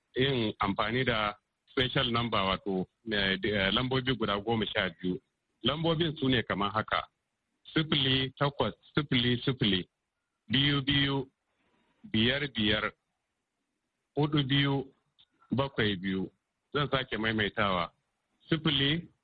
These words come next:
takwas sifili sifili, biyu biyu,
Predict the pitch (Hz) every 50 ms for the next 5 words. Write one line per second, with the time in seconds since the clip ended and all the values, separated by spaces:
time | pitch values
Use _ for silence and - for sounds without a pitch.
0 | _ _ _ _ _ _ _ _ 151 160 - - 151 139 131 - - - 160 143
1 | 131 135 127 127 123 - 143 131 - 123 101 98 95 92 - _ _ _ _ _
2 | _ _ _ _ _ _ _ _ _ _ _ _ _ _ _ _ _ _ - 139
3 | 147 156 151 147 139 127 143 147 147 147 147 143 139 131 -